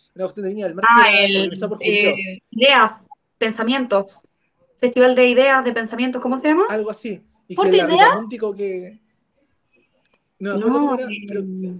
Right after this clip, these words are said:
Speaker 1: pero que fue una cuestión medio antisemita que lo cancelaron. Así como, porque lo estaban haciendo judío, no sé qué cuestión, y como que eso lo habían cancelado, y como que Matamala también se lo demostró a Boric en el debate.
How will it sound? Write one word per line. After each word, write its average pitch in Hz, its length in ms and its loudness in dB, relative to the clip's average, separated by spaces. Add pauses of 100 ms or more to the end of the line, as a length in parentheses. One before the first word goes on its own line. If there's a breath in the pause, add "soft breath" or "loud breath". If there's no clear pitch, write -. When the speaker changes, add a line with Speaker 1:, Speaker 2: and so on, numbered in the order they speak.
(420)
Speaker 1:
pero 185 120 -10
que 180 60 -18
fue 233 140 -4
una 226 140 -2
cuestión 226 220 -8
medio 233 260 -8
antisemita 208 580 -6
que 247 80 -14
lo 240 120 -4
cancelaron. 156 520 -10 (200)
Así 160 160 -20
como, 170 600 -10 (360)
porque 180 220 -8
lo 170 60 -2
estaban 190 200 -6
haciendo 214 220 -8
judío, 175 440 -6
no 190 60 -10
sé 185 120 -12
qué 180 80 -8
cuestión, 196 540 -6
y 190 180 -10
como 170 140 -10
que 156 100 -12
eso 160 160 -14
lo 208 60 -6
habían 202 140 -4
cancelado, 196 440 -6
y 226 60 -4
como 190 220 -10
que 175 160 -6
Matamala 170 380 -4
también 185 180 -8
se 214 80 -16
lo 202 120 -8
demostró 196 380 -10
a 190 40 -4
Boric 202 300 -14
en 202 100 -14
el 202 140 -20
debate. 202 340 -16